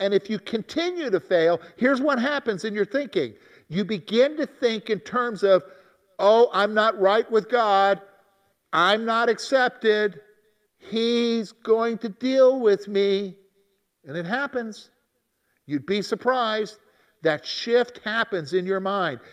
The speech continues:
He wants you to think about it. Those who choose to live their lives by spiritual laws must think about it. Here's the second thing I want you to see. Do they truly understand the nature of the laws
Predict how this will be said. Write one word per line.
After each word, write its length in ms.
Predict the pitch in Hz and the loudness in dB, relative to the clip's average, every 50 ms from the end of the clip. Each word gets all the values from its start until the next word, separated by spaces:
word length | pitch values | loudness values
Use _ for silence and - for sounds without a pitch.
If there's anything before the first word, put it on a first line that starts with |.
| - - | -20 -20
He 160 | _ - 208 208 | _ -8 -6 -6
wants 460 | 190 185 175 180 185 185 - - - | -6 -6 -6 -4 -4 -4 -4 -6 -8
you 80 | 233 | -6
to 80 | 220 226 | -6 -6
think 280 | - - 269 285 269 254 | 0 2 2 2 2 0
about 280 | 208 185 160 147 139 | 0 2 2 2 2
it. 100 | 135 131 | 0 2
Those 320 | - 180 185 202 226 - - | 4 6 6 6 4 2 0
who 100 | 262 240 | -4 -4
choose 360 | - - - 240 233 214 - | -4 -6 -6 -4 -4 -2 0
to 80 | 214 | 0
live 320 | 190 170 180 208 240 254 302 | 0 4 6 6 6 6 6
their 140 | 294 277 269 | 2 2 4
lives 300 | 262 220 226 226 180 - | 4 2 0 0 -2 -2
by 200 | - 180 160 151 | -2 -2 -2 -2
spiritual 560 | - - - 226 262 302 277 - - 269 226 | -4 -8 -6 -6 -4 -4 -6 -6 -6 -4 -2
laws 480 | 208 180 165 165 160 165 170 165 - - _ _ _ - - _ _ _ - | -2 0 2 2 2 2 0 -2 -6 -20 _ _ _ -20 -20 _ _ _ -12
must 400 | 170 185 226 240 226 - - - | -6 -2 -2 -2 -2 -4 -10 -16
think 320 | - - 269 294 320 - - | -4 2 2 2 2 2 -2
about 380 | 262 196 220 202 190 175 151 | 0 2 4 4 4 4 2
it. 160 | 143 120 101 - _ _ _ _ - _ _ _ _ _ _ | 0 -2 -4 -8 _ _ _ _ -20 _ _ _ _ _ _
Here's 160 | - 196 180 | -2 -2 -2
the 60 | - 185 | -2 -4
second 320 | - 226 214 - - 180 | -2 -2 -2 -2 -2 -2
thing 160 | - 175 160 | -2 0 0
I 40 | 151 | 0
want 220 | 147 151 151 - | -2 -2 -4 -4
you 60 | - 147 | -6 -10
to 80 | 131 | -10
see. 300 | 113 - - 131 107 95 _ _ _ _ _ _ _ _ _ _ _ _ _ _ _ _ _ _ _ _ _ _ _ _ _ _ _ _ 147 127 | -8 -8 -6 -6 -6 -6 _ _ _ _ _ _ _ _ _ _ _ _ _ _ _ _ _ _ _ _ _ _ _ _ _ _ _ _ -18 -8
Do 320 | - 208 247 294 320 330 | -2 0 0 2 2 2
they 300 | 320 294 247 240 220 214 | 2 2 2 4 2 2
truly 800 | 214 - - - - - 247 269 302 320 320 311 320 320 311 320 - - | 0 -6 -12 -12 -6 -2 0 0 2 2 2 0 0 0 -2 -2 -4 -4
understand 1200 | 233 240 269 277 262 269 262 214 - - - - - 247 208 196 196 190 185 190 196 190 156 | -2 -2 -2 -2 -2 -4 -6 -6 -6 -8 -12 -12 -8 -6 -4 -2 -2 -2 -2 -2 -4 -4 -2
the 100 | 165 160 | -2 -2
nature 960 | 160 160 165 175 202 240 269 294 311 311 247 - - - - 190 156 151 175 - - | -2 -2 -8 -6 0 2 4 4 4 2 0 -6 -8 -12 -6 -4 -4 -4 -4 -4 -4
of 180 | 175 170 160 | -4 -4 -2
the 80 | 185 185 | -2 -4
laws 720 | 185 190 202 202 190 165 139 131 131 139 151 143 - - | 0 0 0 0 2 0 0 2 0 0 -2 -4 -10 -20